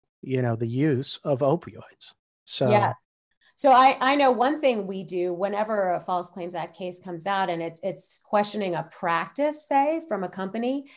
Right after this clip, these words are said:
Speaker 2: if
Speaker 1: Mm-hmm.
Speaker 2: we have any other clients in that same industry or related industries,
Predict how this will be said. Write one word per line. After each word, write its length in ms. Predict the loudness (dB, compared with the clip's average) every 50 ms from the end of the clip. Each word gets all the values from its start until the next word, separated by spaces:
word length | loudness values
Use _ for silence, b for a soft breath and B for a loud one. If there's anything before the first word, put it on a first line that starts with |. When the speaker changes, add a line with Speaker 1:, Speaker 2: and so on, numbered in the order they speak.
| B B
Speaker 2:
if 140 | 0 0 2
Speaker 1:
Mm-hmm. 60 | 2
Speaker 2:
we 120 | 2 4 4
have 160 | 4 6 6
any 240 | 6 4 6 4 4
other 220 | 4 4 2 0
clients 680 | -2 -6 -6 -2 0 0 2 2 2 0 0 -2 -4 -6
in 180 | -6 -4 -4 -2
that 200 | -2 -4 -4 -6 -10 -12
same 340 | -10 -6 -4 -4 -2 -2 -2
industry 560 | -2 0 -2 -2 -4 -4 -2 0 2 2 2
or 100 | 2 2
related 440 | 0 0 0 0 0 0 0 -2 -2
industries, 640 | -2 -2 -2 -4 -6 -4 -2 0 0 0 -2 -4 b